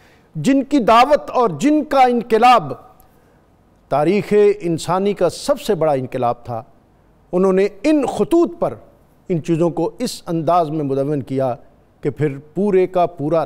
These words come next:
नक्शा बदल गया। और फिर इसके नतीजे में वो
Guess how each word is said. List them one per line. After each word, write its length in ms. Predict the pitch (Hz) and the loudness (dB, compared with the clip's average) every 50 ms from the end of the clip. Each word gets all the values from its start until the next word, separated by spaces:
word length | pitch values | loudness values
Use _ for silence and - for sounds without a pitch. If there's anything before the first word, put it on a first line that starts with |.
| 110 101 | -4 -8
नक्शा 360 | 110 160 180 - - - 160 | -12 -12 -10 -8 -6 -6 -6
बदल 240 | 127 113 117 110 107 107 | -8 -8 -14 -16 -18 -20
गया। 220 | 107 107 110 110 _ _ _ _ _ _ _ _ _ _ _ _ _ _ _ _ _ _ _ _ _ _ _ - | -20 -20 -20 -20 _ _ _ _ _ _ _ _ _ _ _ _ _ _ _ _ _ _ _ _ _ _ _ -4
और 380 | 147 151 151 151 147 139 131 117 - - _ _ _ _ - | 0 0 2 0 0 -2 -8 -14 -20 -20 _ _ _ _ -4
फिर 200 | 156 151 - - - | -4 -4 -2 -2 -4
इसके 260 | 240 - - - 196 | -4 -2 -2 -2 -2
नतीजे 380 | 165 151 - 147 143 127 143 139 | -2 -2 -2 -4 -2 -2 -2 -2
में 200 | 131 127 127 131 135 - _ _ _ _ _ _ _ _ - | -2 -4 -8 -10 -14 -20 _ _ _ _ _ _ _ _ -2
वो 120 | 165 | -2